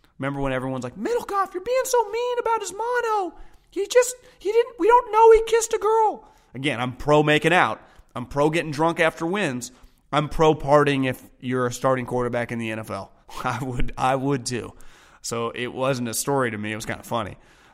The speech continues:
But I, I'm a big Sam Darnold guy. I, I'm glad that he's starting to kinda get his mojo back. And, uh, God, he, he's looked really good the last couple weeks.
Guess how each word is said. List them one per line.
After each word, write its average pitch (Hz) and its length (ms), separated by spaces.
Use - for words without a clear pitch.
But 107 420
I, 127 140
I'm 135 80
a 131 80
big 131 200
Sam 123 260
Darnold 120 320
guy. 113 280
I, 107 260
I'm 120 120
glad 123 320
that 117 80
he's 117 100
starting 120 360
to 113 60
kinda 117 260
get 117 140
his 110 100
mojo 120 420
back. 113 360
And, 110 460
uh, 104 240
God, 113 200
he, 131 120
he's 135 220
looked 139 180
really 135 240
good 147 180
the 117 60
last 101 200
couple 98 240
weeks. 92 220